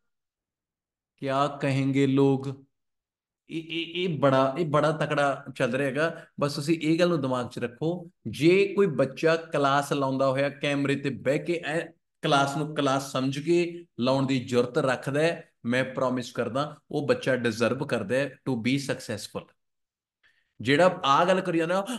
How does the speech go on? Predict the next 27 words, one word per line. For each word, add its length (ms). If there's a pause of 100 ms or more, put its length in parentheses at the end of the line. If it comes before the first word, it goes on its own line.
(120)
"ਹਾਏ 160
ਪੇਪਰ 340
ਦੇ 160
ਲੈ, 140
ਨਿਬਰ 300
ਹੋਇਆ 240
ਨਹੀਂ 140
ਕਲੀਅਰ, 220
ਹਾਏ 140
ਪੇਪਰ 280
ਦੇ 100
ਲੈ", 100
ਇਹਦਾ 260
ਮਤਲਬ 340
ਇਹ 100
ਹੈ 60
ਕਿ 120
ਕਮੀ 340
ਕਿਸੇ 320
'ਚ 80
ਨਹੀਂ 140
ਹੈਗੀ 160
ਬ੍ਰੋ, 240
ਤੇਰੇ 280
'ਚ 140
ਆ 60
ਤੇ 180